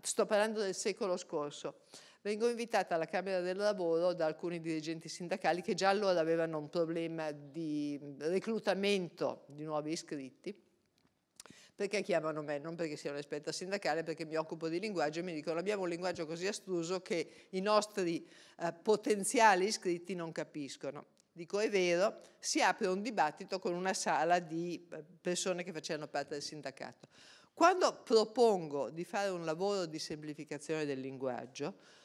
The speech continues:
non i dirigenti che mi hanno chiamato, ma l'intera sala di quadri intermedi insorge, dicendo: "Ci abbiamo messo cinque anni per imparare il sindacalese, adesso ci dite che dobbiamo,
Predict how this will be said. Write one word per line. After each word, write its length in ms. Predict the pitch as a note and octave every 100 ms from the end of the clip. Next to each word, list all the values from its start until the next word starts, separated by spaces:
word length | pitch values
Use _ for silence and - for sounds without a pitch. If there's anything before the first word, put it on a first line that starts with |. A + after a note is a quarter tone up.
| _
non 260 | A3 E4+ F4
i 60 |
dirigenti 640 | G#3+ G3+ F#3 E3 F3 E3+ D#3+
che 120 | D#3+
mi 140 | D#3
hanno 180 | D3+ D3
chiamato, 520 | D3 D3+ C#3 B2+ E3
ma 100 | E3
l'intera 540 | F#3+ A#3+ A3+ C#4+ C4 A3
sala 340 | G#3 E3+ D#3+
di 120 | D3+
quadri 300 | D3+ D#3+ E3
intermedi 580 | G3 F#3+ A3+ A#3 B3+ C4
insorge, 720 | A3+ G3 - D#3+ C#3+ C3+ C3+ - _ - _
dicendo: 480 | A#3 A3 G#3+ F#3 E3+
"Ci 160 | -
abbiamo 320 | A#3 B3+ C#4
messo 460 | C#4 C4+ A3+ - G3
cinque 580 | - E4+ F4 C#4 C#4+ C#4+
anni 320 | C4+ B3 A3+
per 220 | - G3+ G3
imparare 680 | A#3 A3 A3 G#3 G#3 G#3 G3+
il 60 | F3+
sindacalese, 1160 | - F3+ E3 - E3 D#3 D#3 D#3 E3+ B3+ D#4+ - - - - - - _ _ _ - - - - - - -
adesso 400 | G3 B3+ - D#4+
ci 160 | -
dite 240 | A3+ A#3+ B3+
che 100 | A#3
dobbiamo, 540 | G3+ G#3 G#3+ G#3 -